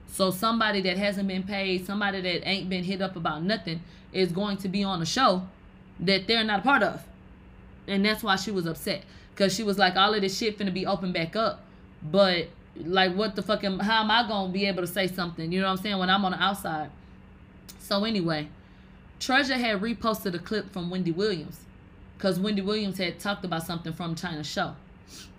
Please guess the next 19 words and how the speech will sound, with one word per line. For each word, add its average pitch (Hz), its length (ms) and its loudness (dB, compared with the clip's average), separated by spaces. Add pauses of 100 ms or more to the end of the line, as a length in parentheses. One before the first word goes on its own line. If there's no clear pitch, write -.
(260)
And 180 140 0
she 214 100 0
posted 208 320 0
this 196 200 0
a 170 80 -2
day 185 160 0
ago. 151 320 -4 (440)
She 277 220 0
said, 240 240 0
"I'm 285 140 4
confused. 180 680 -2 (320)
I'm 233 160 4
not 185 200 4
crazy. 208 440 2
I'm 202 80 2
just 196 160 -4
telling 196 200 -2
my 170 120 0
story. 165 560 -4